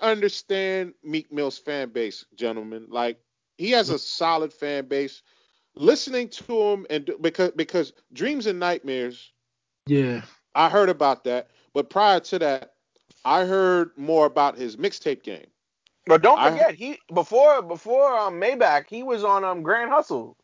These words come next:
Speaker 2: Yeah, Grand T I, uh-huh.
Speaker 3: T I signed
Speaker 1: Yes,
Speaker 3: him
Speaker 1: he
Speaker 3: back
Speaker 1: was.
Speaker 3: in that Braids.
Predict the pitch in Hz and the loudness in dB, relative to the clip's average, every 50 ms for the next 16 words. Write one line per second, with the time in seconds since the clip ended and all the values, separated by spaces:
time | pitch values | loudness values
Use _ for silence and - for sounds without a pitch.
0 | _ _ _ _ _ _ _ _ _ _ _ _ _ 131 143 135 135 160 160 151 | _ _ _ _ _ _ _ _ _ _ _ _ _ -6 -4 2 4 6 6 6
1 | 131 120 147 165 165 156 - - 185 185 170 185 202 190 - 127 113 120 139 143 | 4 4 4 4 4 4 4 4 6 8 8 8 6 6 4 2 -2 -6 -6 -6
2 | 147 151 170 175 233 240 254 262 233 - - 226 202 180 160 170 156 185 180 185 | -4 -2 2 6 6 8 8 8 6 4 2 4 4 4 4 2 2 2 4 6
3 | 202 208 160 123 120 113 - 175 170 160 175 220 226 196 165 139 123 117 - | 8 8 8 6 4 2 -4 -6 -8 -4 -4 -2 -2 -2 -2 -4 -6 -10 -14